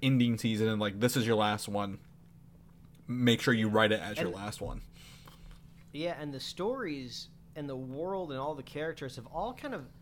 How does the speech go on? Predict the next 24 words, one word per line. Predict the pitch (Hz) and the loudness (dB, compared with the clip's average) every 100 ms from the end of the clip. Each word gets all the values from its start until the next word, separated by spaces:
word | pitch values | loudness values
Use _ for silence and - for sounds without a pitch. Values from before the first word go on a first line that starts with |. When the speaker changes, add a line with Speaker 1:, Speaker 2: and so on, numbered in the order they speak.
| - | -18
Speaker 2:
started | - - 175 190 | -10 -4 -2 -2
to | - 143 | -6 -8
reach | 120 143 165 - | -6 -6 -8 -10
kind | - 143 | -10 -8
of | 135 117 | -8 -8
their | 120 113 - | -8 -8 -16
peak | - 180 170 139 | -8 -8 -8 -10
in | 113 | -10
a | |
way. | 104 104 101 | -10 -12 -14
A | 110 | -10
lot | 123 143 | -4 0
of | 127 | 2
Speaker 1:
Mm-hmm. | 123 | 0
Speaker 2:
the | |
characters | 123 151 151 151 151 147 139 - - - - | -2 -4 -4 -6 -8 -6 -8 -12 -20 -20 -8
have | 143 120 | -8 -6
almost | 131 143 139 - | -6 -6 -6 -10
realized | 123 127 143 135 135 135 131 | -10 -6 -4 -2 -2 -4 -6
their | 127 117 | -10 -10
full | - 135 131 131 | -12 -8 -6 -8
potential, | - 127 135 123 - 127 120 | -10 -12 -10 -10 -6 -6 -6
like, | 110 101 - | -8 -12 -16
power-wise. | - 135 139 120 110 104 101 101 104 107 | -4 -2 0 -2 -6 -8 -8 -10 -14 -16